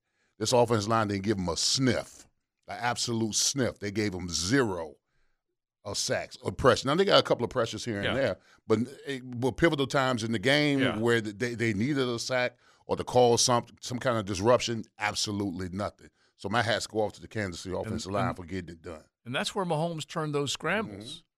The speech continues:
Speaker 1: Mm-hmm.
Speaker 2: uh, into big plays, because when he did finally feel that pressure, he was able to get out from underneath it, get open. Uh, those were massive runs that he had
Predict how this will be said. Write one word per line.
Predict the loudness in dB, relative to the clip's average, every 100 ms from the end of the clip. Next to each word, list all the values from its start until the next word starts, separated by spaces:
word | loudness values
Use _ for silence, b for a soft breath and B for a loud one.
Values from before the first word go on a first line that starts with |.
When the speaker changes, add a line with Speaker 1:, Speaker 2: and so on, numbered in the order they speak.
| _ -4
Speaker 1:
Mm-hmm. | -2
Speaker 2:
uh, |
into | -2 -2 -4
big | -2 -2 -2 -6
plays, | -2 0 0 -4 -12 -20 -18
because | -14 -10 -6
when | -6
he | -4
did | -6 -6
finally | -4 -4 -4
feel | -10 -8 -4
that | -4 -4
pressure, | -6 -4 -4 -6 -8 _ _ -12
he | -8
was | -4 -2
able | -4 -6
to |
get | -6 -2
out | -2 -2
from | -4
underneath | -4 -4 -8 -8
it, | -12 -10
get | -8 -6
open. | -4 -6 -6 -10 -10 _ -18
Uh, | -12 -8 -8 -8
those | -4 -4 -2
were | -4
massive | -4 -6 2 8 8 8 2 -2
runs | -4 -4 -8 -14
that | -14 -10
he | -6
had | -2 0 -2 -8